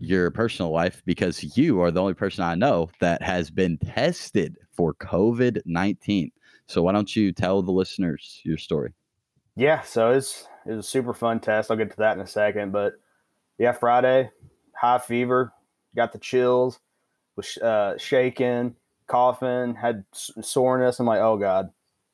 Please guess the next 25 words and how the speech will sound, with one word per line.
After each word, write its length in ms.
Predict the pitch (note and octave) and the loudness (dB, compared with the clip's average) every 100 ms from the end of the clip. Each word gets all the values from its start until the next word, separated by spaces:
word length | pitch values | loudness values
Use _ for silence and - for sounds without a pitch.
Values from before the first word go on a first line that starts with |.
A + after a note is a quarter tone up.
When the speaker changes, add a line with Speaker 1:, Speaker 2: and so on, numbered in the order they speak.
| - | -6
Speaker 2:
this, 180 | G#2+ - | -4 -4
this 280 | - A2 G#2 | -8 -8 0
is 80 | |
it. 80 | A2+ | 2
It's 160 | G#2 - | 2 -2
a 40 | |
big 200 | G#2 A#2 | 0 2
one." 240 | G2+ G2+ G#2 _ _ _ _ _ _ _ _ _ | 2 -2 -4 _ _ _ _ _ _ _ _ _
So 600 | - A#2+ A2 G#2+ G#2 G2 | 0 2 4 4 2 -2
I've 140 | G2+ A2+ | -2 0
been 120 | A#2+ | 0
quarantined, 560 | - A#2+ A#2+ A#2 A#2 A#2 | 2 2 2 0 0 2
all 120 | A2 | 4
that 180 | A2 G2 | 2 2
jazz. 440 | G#2 G#2 G#2 G#2 _ _ _ _ _ _ _ _ _ - | 0 2 0 -4 _ _ _ _ _ _ _ _ _ -2
Uh, 260 | G#2+ G#2+ - | 2 4 4
only 260 | A#2+ B2+ | 2 2
left 380 | A#2 A#2 - - _ - | 2 2 2 -2 _ -12
my 180 | A2 A#2+ | 0 2
room 300 | A2+ A#2 A2+ | 2 0 0
to 120 | A2+ | -2
use 180 | A2+ G#2+ | -4 -4
the 80 | G#2+ | -2
restroom 600 | G#2+ A2+ A2+ G#2+ G#2+ G#2 | 2 2 0 -4 -4 -4
for 200 | G#2+ F#2+ | -4 -4